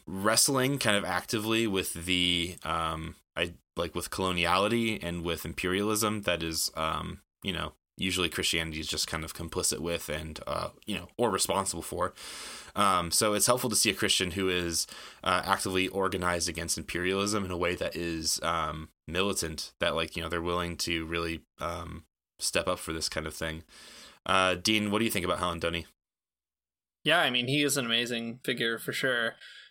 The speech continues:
Speaker 2: Uh, I remember, um, <laughs> reading a little bit about him in the past, like, so he didn't start out as a radical Maoist or communist or communist adjacent person. He just started out as a priest who was organizing peasants because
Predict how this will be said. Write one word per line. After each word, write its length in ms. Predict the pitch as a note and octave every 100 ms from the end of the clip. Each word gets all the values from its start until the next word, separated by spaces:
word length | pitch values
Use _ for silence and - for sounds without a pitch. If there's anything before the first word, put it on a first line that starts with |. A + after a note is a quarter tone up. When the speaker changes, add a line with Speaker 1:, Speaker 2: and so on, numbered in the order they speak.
| -
Speaker 2:
Uh, 560 | B2 A#2 A2+ A2+ A2+ B2+ -
I 80 | C#3+
remember, 400 | E3 F3 E3 D3+
um, 500 | C#3 C3 B2 B2 B2 - - D3+
<laughs> 380 | - - - -
reading 260 | C#3 C#3 C#3+
a 80 | C#3
little 160 | C3+
bit 100 | C3+
about 240 | B2+ B2+ C3
him 120 | C3
in 60 |
the 60 | A#2+
past, 460 | C#3+ D3 D3+ - C#3
like, 340 | B2 A#2 - - _ -
so 420 | - C#3+ C3 C3 -
he 220 | C3+ E3
didn't 200 | F#3 C#3+
start 320 | - E3+ C#3
out 260 | C3+ C#3 B2
as 160 | B2+
a 60 | A#2+
radical 580 | A2+ B2+ B2+ A#2+ A2+ A2
Maoist 520 | A2 A#2 A#2+ A2+ -
or 80 | A#2
communist 560 | A#2 A#2 A#2 A2+ -
or 100 | A2+
communist 480 | G#2+ B2 A2+ A2+ -
adjacent 580 | A2+ A#2 A#2 - A2 -
person. 540 | - C3 B2+ A#2 A2+ - - - -
He 140 | C3
just 140 | B2
started 280 | - C3+ C3
out 120 | B2+
as 100 | B2
a 80 | A#2
priest 420 | - C3+ B2+ -
who 180 | C3+ A#2+
was 300 | A#2 A#2+ A#2
organizing 760 | C#3+ C3+ C3+ B2 A#2+ B2+ A#2+ A2+
peasants 720 | - D3 C3 A2+ A2+ - - -
because 720 | B2 B2 A2+ A2+ A2 - -